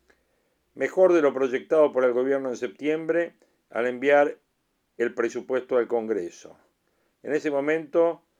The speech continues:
y en ese contexto sería más fácil reducir el déficit primario a cuatro punto dos del P B I como prevé el presupuesto. Sin embargo, durante el veinte veinte,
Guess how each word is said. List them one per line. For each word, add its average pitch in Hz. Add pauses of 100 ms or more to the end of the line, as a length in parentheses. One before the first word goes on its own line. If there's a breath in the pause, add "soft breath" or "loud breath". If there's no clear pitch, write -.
(1500)
y 113
en 123
ese 143
contexto 156
sería 135
más 135
fácil 135
reducir 120
el 127
déficit 120
primario 127 (380 soft breath)
a 120
cuatro 139
punto 123
dos 127
del 117
P 113
B 117
I 127
como 113
prevé 107
el 104
presupuesto. 92
Sin 131
embargo, 147
durante 123
el 123
veinte 131
veinte, 135